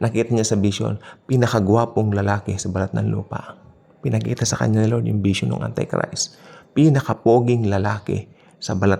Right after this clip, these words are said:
ng lupa. Yan nga po yung Antichrist. Sinabi ko na nga po. No? At ang nangyari, siya ay lalabas sa scene, sasabihin niya, "Kinuha sila ng mga alien," referring to us, mga born-again Christians. Kinuha daw tayo ng mga aliens.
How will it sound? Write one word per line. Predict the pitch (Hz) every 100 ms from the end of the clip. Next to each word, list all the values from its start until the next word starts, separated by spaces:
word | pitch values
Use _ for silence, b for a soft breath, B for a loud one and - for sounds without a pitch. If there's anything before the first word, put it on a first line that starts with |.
| 95
ng | 90
lupa. | 85 - - -
Yan | 104 120
nga | 123 120
po | 120
yung | 110 92
Antichrist. | 101 - - - - -
Sinabi | 110 107 107
ko |
na | 101 92
nga | -
po. | - - - _ _ _ -
No? | 117 127 B B B
At | - 117 -
ang | 120 110
nangyari, | 107 127 190 120 104 123 - - - - - B B B B
siya | - 143 131
ay | 120
lalabas | 123 139 123 151
sa | 165
scene, | 160 101 110 175 185
sasabihin | - 127 113 127 120 104
niya, | 101 101 _ -
"Kinuha | 139 156 151 139
sila | 120 123
ng | 120 110
mga | 110
alien," | 101 95 95 90
referring | 95 110 131 127 131 131
to | -
us, | - 120 120 123
mga | 113 107
born-again | 104 107 107 107
Christians. | 113 107 - - - - B B B
Kinuha | 127 135 160 151 113
daw | 104
tayo | - 113 120
ng | 117 107
mga | 104 101 98 - - 123
aliens. | 123 120 104 95 98 90 90 - -